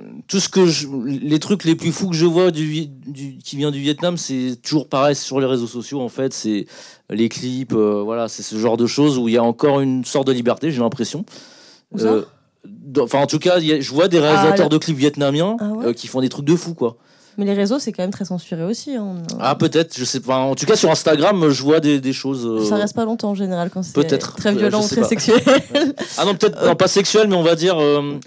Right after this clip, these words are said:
Speaker 2: Ouais.
Speaker 1: euh, technique, visuel, enfin, visuellement, ils arrivent à faire des trucs qui nous coûteraient super cher chez nous, et eux, ils le font avec trois francs six sous, et ça rend fou, quoi. C'est, euh,
Speaker 2: D'accord.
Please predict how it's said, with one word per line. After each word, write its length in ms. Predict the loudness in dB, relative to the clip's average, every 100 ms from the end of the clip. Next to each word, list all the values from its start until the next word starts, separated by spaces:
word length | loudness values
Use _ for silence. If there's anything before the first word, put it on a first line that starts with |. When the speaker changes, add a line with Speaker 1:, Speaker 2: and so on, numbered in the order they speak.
| _ -20 -20 -4
Speaker 2:
Ouais. 180 | 2 2
Speaker 1:
euh, 600 | 2 2 2 0 -2 -4 -10 -20 _
technique, 600 | -4 -4 -2 0 0 2 2
visuel, 480 | 2 -4 -2 -2
enfin, 260 | -2 -2 -4
visuellement, 500 | -4 0 2 2 0
ils 140 | 0
arrivent 140 | 0 0
à 40 |
faire 160 | -2 -4
des 100 | -4
trucs 420 | -4 -8 -8 -20 -20 -20 -18
qui 160 | -12
nous 100 | -10
coûteraient 300 | -10 -12 -10
super 340 | -10 -6 -6 -6
cher 220 | -12 -6
chez 160 | -2
nous, 180 | 0 -2 _ -20 -20 -4
et 100 | 0
eux, 180 | 2 0
ils 120 | -2
le 100 | -4
font 160 | -2 -4
avec 140 | -4
trois 160 | -8 -10
francs 160 | -10
six 140 | -14 -12
sous, 200 | -4 -2
et 100 | -2
ça 140 | -2
rend 220 | 0 -2
fou, 240 | -4 -8 -8
quoi. 180 | -10 _
C'est, 240 | -16 -8 -4
euh, 180 | -4 -6
Speaker 2:
D'accord. 160 | -10